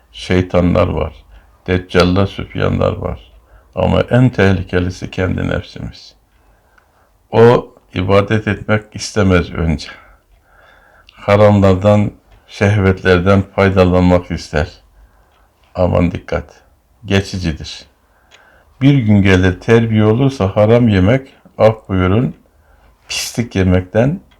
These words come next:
tuvaletteki pislik yemekten çok daha tiksindirici gelir ama bunu bilmediği cahillet zamanında, cahiliyet zamanında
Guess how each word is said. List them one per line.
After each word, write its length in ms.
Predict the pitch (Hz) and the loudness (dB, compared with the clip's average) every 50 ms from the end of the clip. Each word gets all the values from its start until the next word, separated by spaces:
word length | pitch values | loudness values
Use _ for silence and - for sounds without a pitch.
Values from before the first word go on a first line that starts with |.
| _ _ _ _ _ - | _ _ _ _ _ -6
tuvaletteki 760 | - 113 107 107 104 98 98 98 - - 104 104 - - 98 | -2 0 2 4 4 2 2 -2 -2 -4 -6 -6 -8 -10 -18
pislik 440 | - - - - - - 117 - - | -18 -18 -18 -14 -12 -12 -10 -6 -4
yemekten 420 | 98 92 92 95 95 - 107 107 | -2 0 0 -2 -2 -4 -6 -6
çok 320 | 107 - - 139 - - - | -6 -6 -6 -8 -8 -4 0
daha 300 | 113 104 98 95 98 95 - - - | 2 4 4 4 2 0 -4 -10 -16
tiksindirici 760 | - - - - - 110 92 101 101 98 98 101 - 107 98 | -14 -12 -10 -8 -4 -4 -2 -2 -2 -4 -4 -6 -6 -4 -2
gelir 280 | 98 98 98 107 127 | -2 -2 -2 0 2
ama 360 | 147 160 160 135 95 80 - - - _ _ _ _ _ _ _ _ _ _ _ _ _ _ _ - _ _ - | 2 2 4 4 4 2 2 -2 -10 _ _ _ _ _ _ _ _ _ _ _ _ _ _ _ -20 _ _ -4
bunu 380 | - 120 120 120 113 104 107 | -2 0 2 2 2 2 2
bilmediği 720 | 120 131 131 131 123 107 98 95 87 95 95 95 90 90 | 0 2 2 4 4 4 4 2 0 0 0 0 0 -2
cahillet 800 | - 104 101 101 107 107 104 110 117 120 113 110 113 123 127 - | 0 2 4 6 6 6 4 4 2 2 2 4 4 4 2 0
zamanında, 760 | - - 104 92 92 90 82 80 80 78 78 76 71 71 73 67 - | -2 0 0 2 2 2 2 2 0 -2 -4 -6 -6 -8 -10 -12 -6
cahiliyet 720 | - 92 92 92 95 98 104 92 90 95 98 101 107 107 107 | 0 2 4 4 4 4 2 0 0 0 2 2 2 2 0
zamanında 760 | - - 92 90 90 85 87 87 92 92 92 90 123 131 156 | -2 -4 -4 -2 0 0 0 0 0 -2 -2 -4 -6 -8 -8